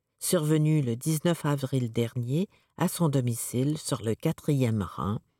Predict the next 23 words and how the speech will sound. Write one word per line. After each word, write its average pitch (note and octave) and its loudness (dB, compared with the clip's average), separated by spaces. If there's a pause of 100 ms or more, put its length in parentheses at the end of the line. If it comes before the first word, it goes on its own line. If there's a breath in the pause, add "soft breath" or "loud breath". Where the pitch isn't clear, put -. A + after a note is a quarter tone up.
(260)
à A#2 -2
Saint-Odilon B2 2
de B2+ -2
Cranbourne. F#2+ -2 (1000)
L'homme F3 4
âgé D#3+ 2
de C#3+ 2
quarante C3+ 0
et B2 4
un A#2 2
ans D3+ -2 (840)
avait F3 2
des D3 2
antécédents D#3+ 0
de B2+ 0 (140)
paraparésie D3 0 (320)
spastique - -6 (800)
due F3 2
à C3 2
la C3 0
sclérose D3+ 0
en C3+ 2
plaques - -6